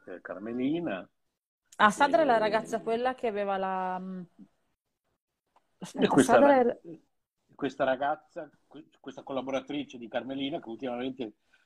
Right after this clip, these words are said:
Speaker 1: va in giro a fare un sacco di cose con Carmelina che poi noi mettiamo sul
Speaker 2: Ok.
Speaker 1: sito, fanno video, fanno interviste, fanno foto, fanno
Speaker 2: Ok.
Speaker 1: anche oggi loro sono a un evento importante, non mi ricordo quale,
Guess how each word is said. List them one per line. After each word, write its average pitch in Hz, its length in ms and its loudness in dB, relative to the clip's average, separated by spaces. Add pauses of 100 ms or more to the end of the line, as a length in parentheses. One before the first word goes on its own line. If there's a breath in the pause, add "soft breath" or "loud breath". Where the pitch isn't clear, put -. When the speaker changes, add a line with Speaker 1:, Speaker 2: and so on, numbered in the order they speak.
(180)
Speaker 1:
va 117 140 2
in 120 140 0
giro 123 220 -2
a - 40 0
fare 117 140 -4
un 113 100 -12
sacco 120 220 -6
di 110 80 -6
cose 107 260 -8
con 107 160 -8
Carmelina 117 500 -4
che 104 120 -8
poi 110 160 -6
noi 104 120 -6
mettiamo 104 300 -8
sul 185 200 0
Speaker 2:
Ok. 190 100 8
Speaker 1:
sito, 226 260 4
fanno 107 220 -4
video, 113 420 0
fanno 113 200 -6
interviste, 110 720 -8
fanno 110 380 -6 (240 soft breath)
foto, 113 520 6
fanno 107 460 -10 (240)
Speaker 2:
Ok. 185 220 -4
Speaker 1:
anche 185 160 6
oggi 127 280 6
loro 127 240 -6
sono 127 400 -10
a 113 40 -8
un 117 140 -12
evento 143 480 -10
importante, 147 720 -8
non 113 120 -14
mi 117 80 -12
ricordo 127 260 -8
quale, 147 520 -4